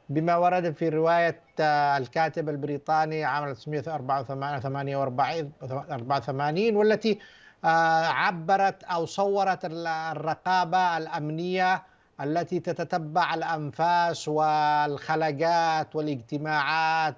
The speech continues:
وحتى الخواطر التي يمكن أن نتحدث عنها الإنسان. هذا ما حدث بالضبط. يعني تصور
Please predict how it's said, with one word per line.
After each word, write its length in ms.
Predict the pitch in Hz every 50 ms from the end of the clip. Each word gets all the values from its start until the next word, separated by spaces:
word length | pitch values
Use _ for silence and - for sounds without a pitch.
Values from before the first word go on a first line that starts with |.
| -
وحتى 1040 | 151 151 156 156 151 147 143 - - _ - - _ - - - 185 185 - - 220
الخواطر 560 | 202 - - 196 202 208 214 214 196 - 196
التي 300 | 170 180 180 - - 185
يمكن 300 | 185 180 170 160 - 185
أن 40 | 175
نتحدث 500 | 175 180 165 - - 175 160 156 175 147
عنها 260 | 151 143 156 147 147
الإنسان. 480 | 147 143 143 135 131 120 - 147 143 147
هذا 240 | 175 214 240 233 220
ما 120 | 202 208
حدث 400 | 190 - - 202 185 202 180 -
بالضبط. 600 | 196 185 170 180 165 160 156 180 170 135 - -
يعني 280 | 139 135 123 131 135 135
تصور 480 | - - - 175 180 180 196 185 165